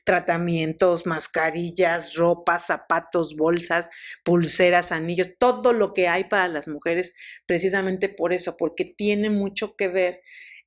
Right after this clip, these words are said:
también el cómo nos sentimos. ¿Usted cómo se siente cuando sale del salón de belleza? Nadie que sale del salón de belleza recién arreglada y que te peinan y que todo,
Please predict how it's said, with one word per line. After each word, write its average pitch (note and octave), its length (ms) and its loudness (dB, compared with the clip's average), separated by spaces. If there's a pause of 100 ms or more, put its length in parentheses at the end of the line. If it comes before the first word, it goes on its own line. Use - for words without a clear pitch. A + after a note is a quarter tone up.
(120)
también F3 600 -2
el F3+ 220 -4
cómo F#3 260 -2
nos D3+ 240 -6
sentimos. C#3+ 480 -6
¿Usted G3+ 240 -2
cómo G#3 240 -2
se G3 120 -4
siente G3+ 280 0
cuando E3+ 240 -4
sale F#3+ 240 0
del F#3 140 -4
salón E3+ 280 -2
de F3 120 0
belleza? A#3+ 420 -2 (560)
Nadie G#3+ 540 4
que F#3 100 -2
sale G3+ 240 4
del F#3 120 2
salón F#3 280 2
de G#3 100 6
belleza A3+ 420 4
recién F3 360 -2
arreglada F3+ 760 0
y F3 140 -8
que D#3+ 120 -4
te D#3 220 -4
peinan F#3+ 460 -2
y D#3 80 -12
que - 160 -8
todo, G#3+ 280 0